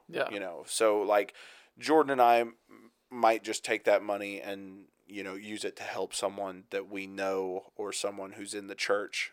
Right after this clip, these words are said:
Speaker 2: uh, who's struggling. But so I expressed my opinion on, I'm not a fan of the government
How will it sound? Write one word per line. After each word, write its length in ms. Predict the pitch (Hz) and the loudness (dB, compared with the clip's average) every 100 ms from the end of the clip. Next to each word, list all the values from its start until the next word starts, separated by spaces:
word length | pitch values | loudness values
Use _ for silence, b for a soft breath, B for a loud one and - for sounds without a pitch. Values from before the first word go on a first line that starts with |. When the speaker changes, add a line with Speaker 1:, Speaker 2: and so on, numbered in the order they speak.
| - | -12
Speaker 2:
uh, 300 | 107 104 98 - | -10 -8 -10 -8
who's 160 | 113 107 | -6 -6
struggling. 580 | - 104 101 101 98 - b b b b b - | -4 -4 -2 -4 -10 -14 b b b b b 2
But 160 | 143 | 6
so 360 | 165 147 135 127 _ _ _ _ _ _ _ _ _ - - _ _ _ _ _ _ | 10 10 10 4 _ _ _ _ _ _ _ _ _ -20 -20 _ _ _ _ _ _
I 180 | 127 165 | 6 8
expressed 720 | 170 - - 147 135 - - - - | 8 4 4 6 6 2 -6 -14 -2
my 240 | 120 117 | 2 4
opinion 560 | 113 113 113 107 104 101 | 2 -2 -6 -6 -8 -6
on, 280 | 101 98 98 - - | -2 -2 -4 -12 -2
I'm 300 | 120 156 156 | 2 2 4
not 420 | 139 127 123 - _ | 4 4 2 -2 _
a 80 | 107 | -6
fan 480 | - - 117 117 113 | -4 -2 0 0 -2
of 140 | 104 | -6
the 100 | 104 | -10
government 800 | 98 - 110 110 110 107 104 | -6 4 4 4 -2 -6 -6